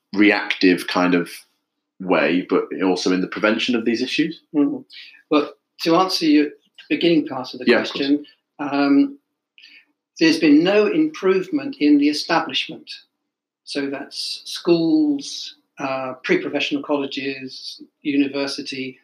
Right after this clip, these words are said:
Speaker 2: universities that do dance courses, and dance companies. Only a few have actually got, um,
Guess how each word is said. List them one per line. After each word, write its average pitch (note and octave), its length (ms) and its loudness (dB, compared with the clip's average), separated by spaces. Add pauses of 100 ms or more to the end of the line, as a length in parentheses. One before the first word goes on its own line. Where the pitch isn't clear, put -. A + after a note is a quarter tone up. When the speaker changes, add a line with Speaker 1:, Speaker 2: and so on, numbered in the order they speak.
(260)
Speaker 2:
universities C#3+ 600 4
that C#3 200 -6
do D3 220 2
dance D3 340 0
courses, C3 760 -10 (500)
and C#3 500 -2 (300)
dance D3 240 0
companies. - 600 -14 (1200)
Only A3 460 4
a F3+ 100 -6
few C3+ 540 0 (120)
have D3 180 -8
actually D3+ 420 -6
got, B2+ 380 -8 (760)
um, C3 420 -8